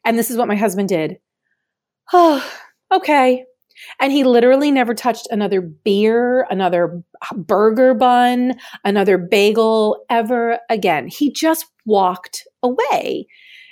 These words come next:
And I marveled at this when he was doing it. I was like, "How are you doing it? Where's your anger? Where's your fire? Where's your resistance?"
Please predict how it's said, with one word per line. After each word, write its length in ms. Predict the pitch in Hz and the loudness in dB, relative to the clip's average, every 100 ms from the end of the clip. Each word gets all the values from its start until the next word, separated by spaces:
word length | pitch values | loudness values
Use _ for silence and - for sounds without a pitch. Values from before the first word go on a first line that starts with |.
| _ | _
And 120 | 302 | -4
I 160 | 294 320 | 0 2
marveled 1080 | 330 339 302 339 349 403 403 294 226 180 - - | 2 2 2 2 2 2 2 0 0 -2 -6 -6
at 160 | 190 | -6
this 240 | - 180 - | -2 -2 -2
when 80 | 220 | -4
he 160 | 262 | -2
was 140 | 269 262 | -4 -4
doing 320 | 381 427 339 | -4 -2 -2
it. 100 | 196 | -4
I 140 | 190 | -4
was 140 | 220 262 | -6 -6
like, 140 | 254 | -6
"How 840 | - - 262 302 320 294 240 208 208 - - - | -6 -8 -6 -4 -2 0 2 2 0 -10 -18 -6
are 80 | 262 | -4
you 160 | 285 | -2
doing 240 | 277 311 311 | -2 -2 -2
it? 140 | 247 | -4
Where's 680 | 226 302 349 339 311 269 240 - - | -2 0 2 2 0 -2 -6 -12 -10
your 160 | 247 262 | -6 -4
anger? 480 | - 349 381 320 233 | -2 0 2 4 2
Where's 340 | 208 339 370 277 | 2 2 2 2
your 140 | 254 | -2
fire? 540 | - - 330 349 254 | -2 -4 0 2 2
Where's 300 | 220 320 359 | 2 2 2
your 120 | 285 254 | 0 -2
resistance?" 840 | 269 240 370 - 180 180 208 - | -2 -2 -2 -2 0 0 -2 -10